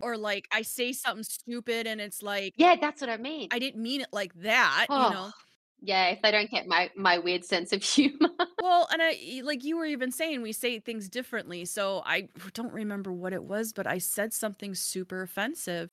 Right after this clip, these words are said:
Speaker 2: Oh, so do I.
Speaker 1: And I've actually put this as, like, a character a couple times where she didn't,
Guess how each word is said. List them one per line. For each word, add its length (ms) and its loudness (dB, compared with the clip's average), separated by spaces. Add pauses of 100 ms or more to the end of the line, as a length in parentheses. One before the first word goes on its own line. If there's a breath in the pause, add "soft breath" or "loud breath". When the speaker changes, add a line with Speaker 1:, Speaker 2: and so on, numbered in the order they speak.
Speaker 2:
Oh, 320 -6
so 420 -8
do 160 -6
I. 420 0
Speaker 1:
And 120 2
I've 120 8
actually 280 4
put 180 -4
this 180 0
as, 160 0
like, 140 -2
a 60 -4
character 420 0
a 60 -2
couple 260 -8
times 340 -2
where 100 -6
she 260 0
didn't, 180 -2